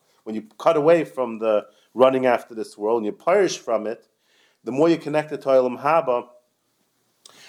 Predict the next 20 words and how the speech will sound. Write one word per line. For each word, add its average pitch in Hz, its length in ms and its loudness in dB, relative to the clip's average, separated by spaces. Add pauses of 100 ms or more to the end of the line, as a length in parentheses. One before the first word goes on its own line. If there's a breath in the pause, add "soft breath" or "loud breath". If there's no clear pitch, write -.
(180 loud breath)
it - 60 -12
takes 160 300 4
you 139 80 8
away 135 180 8
from 131 240 -2
the 107 80 0
tsar 107 320 4
olam 101 300 0
hazeh. 85 420 -2 (880)
So - 140 -8
when 113 80 2
a 117 80 -4
person 165 260 0
has 135 160 0
a 120 60 -4
lot 120 260 2
of - 80 -14
tsar 110 240 2
olam 101 320 -2
hazeh, 92 460 -10